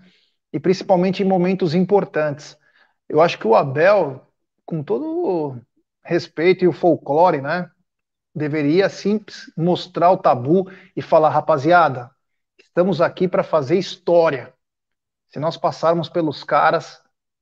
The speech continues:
seremos os caras mais queridos da história." Então, o momento é esse: mostrar os números,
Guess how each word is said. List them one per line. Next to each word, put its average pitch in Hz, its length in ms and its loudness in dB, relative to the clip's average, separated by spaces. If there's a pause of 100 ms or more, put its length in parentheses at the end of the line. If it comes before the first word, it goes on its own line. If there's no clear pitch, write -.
(140)
seremos 147 380 -6
os 156 120 -8
caras 160 280 0
mais 170 320 -2
queridos 160 480 2
da 165 100 2
história." 135 580 -2 (540)
Então, 160 480 0
o 156 100 -8
momento 165 500 -2
é 160 100 4
esse: 147 300 -4
mostrar 196 500 2
os 165 260 4
números, 190 640 0